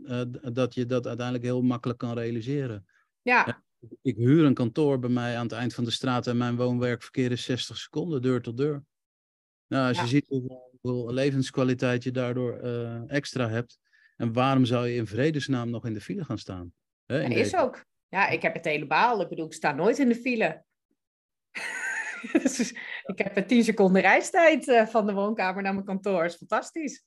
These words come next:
Speaker 2: Ja, ik vind het
Speaker 1: Nee, dus
Speaker 2: heerlijk. Ja.
Speaker 1: dus ja, eh, eh,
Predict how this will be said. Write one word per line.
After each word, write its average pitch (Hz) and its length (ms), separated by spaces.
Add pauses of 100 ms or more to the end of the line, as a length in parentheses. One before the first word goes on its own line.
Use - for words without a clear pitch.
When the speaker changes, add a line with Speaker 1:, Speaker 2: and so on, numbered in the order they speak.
Speaker 2:
Ja, 220 440 (400)
ik 196 100
vind 165 140
het 185 100
Speaker 1:
Nee, 214 120
dus 262 100
Speaker 2:
heerlijk. - 200 (460)
Ja. 196 260
Speaker 1:
dus 131 100 (220)
ja, 123 180 (200)
eh, 123 520
eh, 113 60